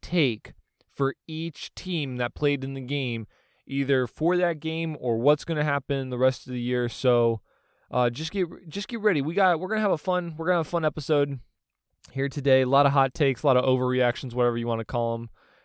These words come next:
And some of these I might not a hundred percent,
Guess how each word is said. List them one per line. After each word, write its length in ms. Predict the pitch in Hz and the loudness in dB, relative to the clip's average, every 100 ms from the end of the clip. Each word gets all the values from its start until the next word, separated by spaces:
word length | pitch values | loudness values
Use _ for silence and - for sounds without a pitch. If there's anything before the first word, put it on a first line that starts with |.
| - | -2
And 400 | 131 135 131 131 | 2 2 2 0
some 160 | 170 | 2
of 80 | 175 | 4
these 180 | 185 180 | 4 4
I 80 | 170 | 4
might 200 | 170 170 | 4 2
not 140 | 170 | 2
a 60 | 143 | 4
hundred 380 | 156 160 160 - | 2 0 -6 -6
percent, 560 | 160 151 - 156 151 | -6 -6 0 0 0